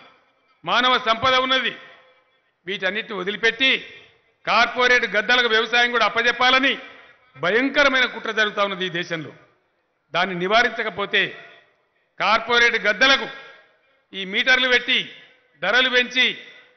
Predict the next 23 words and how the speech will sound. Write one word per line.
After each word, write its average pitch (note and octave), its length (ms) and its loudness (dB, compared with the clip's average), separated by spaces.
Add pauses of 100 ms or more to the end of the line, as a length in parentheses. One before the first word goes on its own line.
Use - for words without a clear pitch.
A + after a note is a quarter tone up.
(140)
పండించిన A3+ 400 -2
పంటలు A3 400 0
కొనక, B3 260 2 (800)
వ్యవసాయ A#3+ 320 -2 (1900)
రైతుగా B3 380 0
మాత్రం A#3+ 320 0
కాదని A#3+ 360 4
సాలించుకునేటట్టు B3 760 0
చేసి, B3 460 2 (1040)
మన G#3+ 160 0
ఓట్లే C4 360 4
వేసుకొని, B3+ 640 4 (640)
తద్వారా G#3 420 2
మనల్ని A3 300 0
మోసం G#3 260 -4
చేసే G#3 340 -4
గొప్ప F3 280 -6
కుట్ర F#3 280 -8
జరుగుతా F3+ 400 -2
ఉంది. A3 320 0 (920)
దయచేసి G#3+ 500 0
దాన్ని G#3+ 220 0
గమనించకపోతే, G3 920 -2